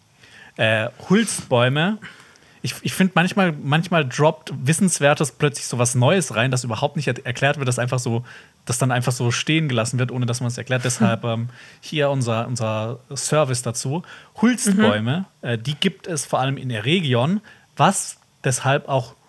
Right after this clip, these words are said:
Speaker 1: Hulsten genannt wird. Ähm, Eregion heißt nämlich auf Sindarin übersetzt Land der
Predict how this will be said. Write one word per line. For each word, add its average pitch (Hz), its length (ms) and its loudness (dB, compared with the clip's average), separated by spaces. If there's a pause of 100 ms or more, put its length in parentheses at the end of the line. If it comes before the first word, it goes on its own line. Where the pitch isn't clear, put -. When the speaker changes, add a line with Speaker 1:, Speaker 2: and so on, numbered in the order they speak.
(260)
Speaker 1:
Hulsten 123 720 -2
genannt 92 400 -8
wird. 92 300 -10 (500)
Ähm, 117 680 2
Eregion 156 500 4
heißt 156 280 2
nämlich 147 300 0
auf 131 120 -2
Sindarin 143 480 0
übersetzt 127 520 -2
Land 127 480 0
der 123 320 2